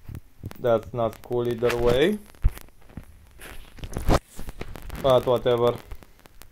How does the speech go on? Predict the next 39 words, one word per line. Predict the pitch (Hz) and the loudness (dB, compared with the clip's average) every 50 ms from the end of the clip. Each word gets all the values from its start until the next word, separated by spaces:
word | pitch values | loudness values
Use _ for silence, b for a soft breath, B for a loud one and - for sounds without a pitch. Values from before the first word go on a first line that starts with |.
| - - - - - - - - - - - | -18 -20 -20 -20 -20 -20 -20 -20 -18 -10 -6
He | 165 156 | -6 -4
should | - - 180 151 131 117 | -2 -2 -2 -2 -2 -2
be | 113 135 139 | 0 2 2
only | 131 123 123 123 123 120 | 4 4 2 2 2 2
one | 120 117 123 123 123 120 | 2 4 6 6 6 4
more | 117 117 117 117 117 113 | 2 0 2 2 4 4
alive, | 113 113 110 110 113 113 117 117 117 117 117 104 - | 4 4 4 6 6 6 8 8 6 4 2 0 -6
so... | - - - - - - - - - - - - - - - - - - - _ - - _ _ - _ _ _ _ - - - | -14 -12 -12 -10 -12 -12 -14 -16 -20 -20 -20 -20 -20 -20 -20 -20 -20 -20 -20 _ -20 -20 _ _ -20 _ _ _ _ -12 -4 -2
Actually | 151 175 - - 165 131 | -2 0 0 -2 -4 -4
two | - - 156 | -2 -2 0
more | 147 135 127 123 120 | 4 6 6 6 6
alive, | 117 117 117 113 110 107 | 6 6 6 6 4 4
that | 123 127 143 143 - | 4 6 6 6 4
one | 143 143 139 135 135 131 131 131 131 | 4 4 6 8 8 8 6 6 4
and | - - 123 117 117 117 | 0 -4 -4 -2 2 4
that | 117 113 - | 4 4 4
one | 117 113 113 | 2 0 2
right | 110 110 110 107 110 | 2 2 2 2 2
there. | 113 113 110 107 - B B B B B B B B - | 2 2 2 2 -2 B B B B B B B B -2
But | 127 123 113 131 | 0 2 4 4
I'll | 127 123 | 4 4
not | 127 139 147 143 143 | 6 6 6 4 4
move | 151 151 151 147 143 | 0 0 0 0 0
from | - 151 143 | 0 0 0
this | 139 139 147 143 - | 0 -2 -4 -6 -4
point | - - 151 151 151 147 143 127 | 0 2 4 4 4 2 -2 -6
because | 127 117 - 127 120 117 110 107 101 - - - - - | -6 -2 2 2 2 2 2 -2 -6 -16 -18 -18 -18 -10
we | - 127 123 123 | -4 0 4 6
only | 123 123 120 120 117 117 | 6 6 4 4 4 6
are | 117 117 117 117 113 | 8 8 8 6 4
two | 107 - - 127 123 123 | 2 -2 -2 2 2 2
against | 113 107 123 117 113 110 107 - - | 2 2 0 0 0 -2 -4 -6 -2
two | 131 123 | 2 2
and | 120 117 | 2 4
I'm | 123 143 151 | 2 0 0
kind | - - 147 143 139 131 | 2 4 6 6 6 6
of | 127 117 117 | 2 2 2
extreme | 117 - - - - - 131 127 127 123 117 | -2 -6 -8 -8 -6 -4 0 0 0 0 0
damage. | 107 120 117 117 113 117 113 117 113 | 2 2 2 2 2 0 -2 -2 -2